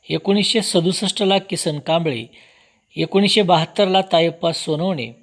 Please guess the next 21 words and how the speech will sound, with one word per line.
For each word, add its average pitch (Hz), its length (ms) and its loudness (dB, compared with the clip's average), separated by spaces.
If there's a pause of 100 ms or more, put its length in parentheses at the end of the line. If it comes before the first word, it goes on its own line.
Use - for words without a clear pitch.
(480)
एकोणीसशे 202 520 0
चौऱ्याहत्तरला 185 800 2
सुशीलकुमार 165 680 -2
शिंदे, 160 440 -4 (600)
एकोणीसशे 196 440 2
पंच्याऐंशीला 196 840 0
रावसाहेब 156 400 0
पाटील, 160 500 -4 (1120)
दोन 160 300 -2
हजार 196 320 2
चौदाला 180 640 2
नारायण 160 360 0 (220)
आबा 151 180 -2
पाटील, 151 440 -4 (1000)
तर 208 120 4
दोन 202 260 4
हजार 185 260 2
एकोणीसला 196 540 -2
संजय 170 340 -2
मामा 156 240 -2
शिंदे 156 500 -4